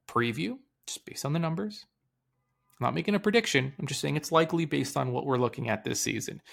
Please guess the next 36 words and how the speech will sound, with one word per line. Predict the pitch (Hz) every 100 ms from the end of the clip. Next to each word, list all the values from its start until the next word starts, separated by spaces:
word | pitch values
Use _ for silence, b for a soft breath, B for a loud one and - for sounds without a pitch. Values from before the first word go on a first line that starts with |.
| B B B -
Um, | 110 113 117 -
and | 123
you | 131
can | 147
get | 151
an | 147
early | 151 160
glimpse | 151 180 208 - -
at | 123 -
that, | 135 135 -
uh, | 143 147 -
that | 156 -
matchup. | 160 - - - _ _ _ _ _ _ _ _ _ _ _ _ _ _
There | 123
it | 139
is. | 180 147 - _ _ _ _
There | 139
you | 131
have | 160
it. | 143 -
Keep | 139
it |
locked | 156 160 131 - - _ _ _ _ _ _ _
onto | 131 120
the |
Forge | 110 139 139 156 - - _
Audio | 131 104 87
Network, | 117 139 165 208 - - _ _ _ _ _ _ _ _ -
because | - - 123
following | - - 120 190 196 107 - - _ _ _ _ _ _ _
the | 120
match | 113 110 120
between | - 123 120 104
Pacific | 107 - 180 - 170 -
and | - 117 113 107
Forge, | 104 - 175 175 175 175 -